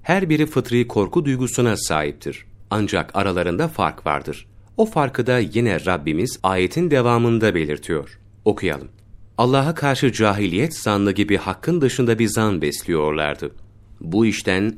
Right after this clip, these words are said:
galibiyet ve zafer vaadinden bize bir pay var mıdır?" diyorlardı. De ki, "Her şey Allah'ın elindedir. Onlar sana açıklamadıkları şeyi içlerinde gizliyorlar.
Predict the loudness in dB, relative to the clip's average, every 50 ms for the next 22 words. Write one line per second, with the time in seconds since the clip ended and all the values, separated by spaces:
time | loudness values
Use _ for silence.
0 | -8 -4 -2 0 0 0 0 -2 -2 -2 -2 -2 -2 -4 -8 -8 -4 -2 -2 -2
1 | 0 -2 -2 -2 -2 -2 -2 -2 0 0 0 0 0 0 0 0 0 2 0 0
2 | 0 0 -2 -4 -6 -8 -6 -4 -2 0 2 2 2 2 0 -2 0 0 0 2
3 | 2 2 0 0 0 2 0 2 2 2 0 0 0 0 0 0 0 0 -2 -2
4 | -4 -4 -4 -8 -10 -12 -14 -20 -20 -20 -20 -20 -20 -18 -14 -4 0 0 0 0
5 | 0 -6 -10 -10 -12 -18 -20 -20 -20 -8 -2 0 0 0 0 -2 -2 0 0 2
6 | 2 0 0 0 -2 -2 0 0 -2 -2 -2 -2 -2 -2 -2 -2 -2 -2 -2 -2
7 | -2 -4 -4 -8 -12 -14 -18 -20 -20 -20 -20 -20 -20 -20 -20 -8 -2 0 2 2
8 | 2 2 0 -2 -2 -2 -2 0 0 0 0 -2 -4 -4 -4 -2 0 0 0 0
9 | 0 -2 -2 0 0 0 0 0 0 0 0 0 2 0 0 -2 -4 -2 0 0
10 | 2 2 2 0 0 0 -2 -4 -4 -4 -4 -2 -2 0 0 -2 -2 -4 -6 -8
11 | -10